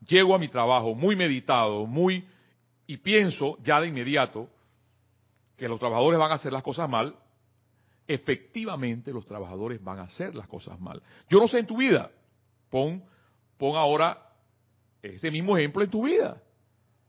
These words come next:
Si tú vas a pensar que tus hijos te van a salir mal en la escuela, estás pensando exactamente que van a salir mal, van a salir mal.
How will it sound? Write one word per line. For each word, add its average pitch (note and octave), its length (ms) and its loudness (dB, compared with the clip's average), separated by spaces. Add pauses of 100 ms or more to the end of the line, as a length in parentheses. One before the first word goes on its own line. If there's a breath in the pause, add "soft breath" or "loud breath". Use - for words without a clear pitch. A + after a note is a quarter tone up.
(480)
Si A#2+ 120 -10
tú C3+ 100 -4
vas D#3+ 100 10
a G#3 60 4
pensar G3 340 4
que F#3 120 -6
tus - 200 -10
hijos G3+ 220 0
te A2+ 100 -6
van A#2+ 140 -2
a E3+ 60 -4
salir C3+ 200 -4
mal D#3 120 2
en E3 60 -2
la E3+ 40 -4
escuela, C#3+ 400 -2 (480 soft breath)
estás D3+ 320 -4
pensando E3 680 0
exactamente F#3+ 920 0 (160 soft breath)
que C3 120 -4
van A#2 240 2
a G3+ 100 -2
salir E3 300 -6
mal, C3 300 0 (120)
van D#3 360 2
a A2+ 140 -2
salir A2 480 -6 (240)
mal. C3 480 0